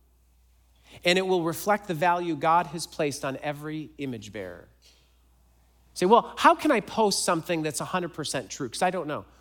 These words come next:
Well, if you don't know, don't post it. I don't care if half of it works with what you believe and what you want to believe. Don't post it if it's not a hundred percent. Well, what if what I share with some-, I heard something and it sounds right.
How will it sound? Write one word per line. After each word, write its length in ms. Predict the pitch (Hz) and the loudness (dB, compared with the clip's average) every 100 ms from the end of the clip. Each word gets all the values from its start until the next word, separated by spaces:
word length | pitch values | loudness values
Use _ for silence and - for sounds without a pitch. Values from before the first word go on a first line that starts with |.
| - | -14
Well, 80 | 190 | -6
if 60 | |
you 80 | 220 | -2
don't 100 | 214 | -2
know, 80 | 214 | -2
don't 180 | 175 165 | -2 -2
post 280 | 175 147 | -4 -6
it. 80 | 95 _ _ _ _ _ _ _ _ _ _ _ _ _ _ _ _ - | -14 _ _ _ _ _ _ _ _ _ _ _ _ _ _ _ _ -4
I 100 | - | 2
don't 140 | 233 269 | 4 4
care 180 | 277 233 | 4 4
if 80 | |
half 280 | - 208 247 | 4 2 2
of 140 | 226 165 | 0 -2
it 200 | 160 170 | -4 -2
works 320 | 175 196 - | -2 -2 -2
with 180 | 180 - | -6 -2
what 200 | 175 185 | -4 -2
you 100 | 185 | -4
believe 380 | 160 170 220 | -2 -2 -2
and 100 | 170 156 | -4 -2
what 180 | 170 | -2
you 100 | 170 | -2
want 400 | 165 170 185 - | -2 2 2 0
to 100 | - | -8
believe. 520 | 147 131 117 - - - _ _ _ _ _ _ _ - | -8 -8 -8 -12 -20 -20 _ _ _ _ _ _ _ 0
Don't 160 | 240 | 0
post 260 | - 262 247 | 2 0 0
it 60 | |
if 100 | 160 | -6
it's 100 | 151 | -4
not 140 | 185 170 | -2 -2
a 40 | |
hundred 160 | 170 180 | -2 -8
percent. 240 | 165 175 - - - - | -8 -10 -10 -20 -6 4
Well, 360 | 233 233 - - | 4 4 -6 2
what 140 | 254 | 4
if 120 | 330 | 6
what 80 | 302 | 6
I 80 | 233 | 6
share 340 | 190 - 285 | 4 4 6
with 120 | 254 | 6
some-, 120 | 196 175 | 4 2
I 100 | 202 | 2
heard 220 | 214 285 | 2 0
something 420 | - 196 165 185 | 2 2 2 -2
and 100 | 190 | -2
it 80 | 185 | 0
sounds 440 | - 240 240 233 | 2 4 4 2
right. 500 | 160 156 147 160 - | 2 2 2 -2 -10